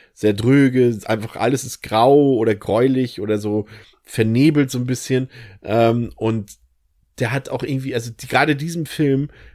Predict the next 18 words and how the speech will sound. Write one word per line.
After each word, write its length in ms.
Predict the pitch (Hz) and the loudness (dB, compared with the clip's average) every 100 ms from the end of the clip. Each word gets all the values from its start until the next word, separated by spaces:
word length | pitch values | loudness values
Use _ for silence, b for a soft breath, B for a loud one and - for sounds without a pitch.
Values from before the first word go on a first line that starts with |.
| - | -8
würde 220 | 120 127 | -4 -2
es 140 | 120 - | -4 2
so 280 | 151 214 | 4 4
gut 540 | 175 135 170 196 - - | 2 -6 -4 -4 -8 -10
stehen, 560 | - - 147 135 131 156 | -10 -4 0 0 0 -2
und 120 | 110 | -2
das 100 | 113 | 0
sag 220 | 185 - | -2 0
ich, 220 | 135 - | -4 -4
wenn 100 | 107 | -4
ich 140 | 139 - | -4 -4
das 140 | 135 | -2
jetzt 160 | 113 104 | -2 0
sage, 280 | 104 98 87 | 0 0 -2
das 140 | - | -4
heißt 140 | 104 | -4
schon 120 | 101 95 | -4 -4
was, 180 | 104 | -6